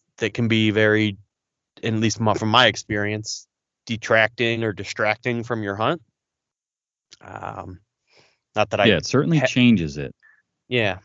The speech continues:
Speaker 1: not that I don't or haven't enjoyed hunting the last three years. That's not what I'm saying, but it's definitely different when you're thinking, you know, your thought isn't just, "I gotta get up in this tree as quiet as I can." It's, "I gotta get up in this tree and I have to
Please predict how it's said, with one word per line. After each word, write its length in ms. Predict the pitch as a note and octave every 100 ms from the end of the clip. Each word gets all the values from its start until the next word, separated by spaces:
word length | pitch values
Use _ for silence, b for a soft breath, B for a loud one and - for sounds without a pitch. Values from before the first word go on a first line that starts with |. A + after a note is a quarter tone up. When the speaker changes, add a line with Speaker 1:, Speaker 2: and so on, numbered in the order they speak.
| -
Speaker 1:
not 180 | C3
that 100 | -
I 80 | A#2+
don't 300 | A#2 B2 A#2 _ _ _ _ _ _ _ -
or 60 |
haven't 300 | A2+ B2+ A#2+
enjoyed 380 | A2+ G2+ B2 A2+
hunting 360 | A2 A#2+ A2+ G#2
the 80 | G#2
last 260 | G#2 G2
three 180 | A2 G2+
years. 300 | G2 G2 G2
That's 160 | G2+ G#2
not 160 | G2
what 100 | F2+
I'm 120 | F#2+
saying, 460 | F2 C3+ B2 A#2 A2
but 100 | G#2+
it's 140 | G#2+
definitely 380 | - A2 A#2 A2+
different 500 | A2+ C3 A2+ A2 G#3+ _ _ b b b b _
when 240 | G#2 G#2
you're 460 | G2+ G2+ G2+ G2+ F#2+ _ _ -
thinking, 640 | A#2 F#2 G#2+ G2+ G2+ G2 - _ _ _ _ _ _ _ -
you 80 | G#2
know, 180 | G2 G2
your 120 | G#2 G2
thought 320 | - A#2 A2
isn't 320 | A#2+ A2+ A#2
just, 460 | - A2+ G#2 - - _ _ _ -
"I 80 | G#2+
gotta 200 | G#2+ G2+
get 120 | G#2+
up 160 | G2+ -
in 80 |
this 160 | G#2 G2+
tree 240 | - A2
as 100 | G2+ -
quiet 320 | A2+ G#2 G2+
as 120 | G2
I 80 | G2
can." 520 | - A#2 A#2 A#2+ A#2
It's, 240 | - G#2+ G#2
"I 100 | G#2
gotta 220 | G#2 G2+
get 140 | G2+
up 160 | G#2 G2+
in 80 | G#2+
this 160 | G2+
tree 280 | - A#2+ A2+
and 100 | G#2+
I 60 | F#2+
have 240 | G#2 F#2+
to 340 | - G#2 G2